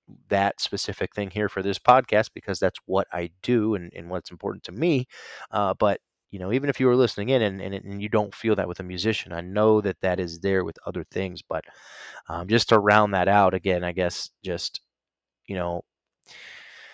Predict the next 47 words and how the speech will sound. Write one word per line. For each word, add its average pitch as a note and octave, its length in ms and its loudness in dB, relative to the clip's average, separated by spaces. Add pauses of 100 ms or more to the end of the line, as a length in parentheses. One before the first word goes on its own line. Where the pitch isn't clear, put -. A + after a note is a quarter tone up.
(680)
there B2 100 12
are, A2+ 320 10
<sighs> - 80 -4
how G#2+ 480 0
do A#2+ 80 8
I A2 80 4
say G#2+ 200 2
it? G2+ 100 2
There A2 180 6
are, - 140 -4
there A#2+ 180 8
are, A2+ 60 6
I - 20 4
guess C3+ 200 0
there C#3 100 0
are G2+ 160 -8
just - 240 -4
very A2+ 260 4
openly, G#2+ 380 0
there G#2+ 160 4
are G#2 60 4
some A#2+ 260 2
that - 180 -4
don't A2 220 2
ever G2+ 180 2
really G2 200 0
have G2 260 2
that F#2 240 0 (100)
connection, G#2 400 -2
I - 40 -8
think, F2 260 -10
with, F2+ 200 -10 (120)
with, F#2 260 -8 (460)
unless G#2+ 440 -2 (1000)
with A2+ 200 -4
people G#2 360 -2
in F#2+ 80 -6
their F#2+ 160 0
own F#2 160 -2
lives. D#2+ 420 -4
You F2+ 80 -8
know, E2 200 -4
of - 140 -14
course, - 460 0
you, F2+ 400 -12 (140)
they F2 160 -4
have F2+ 420 0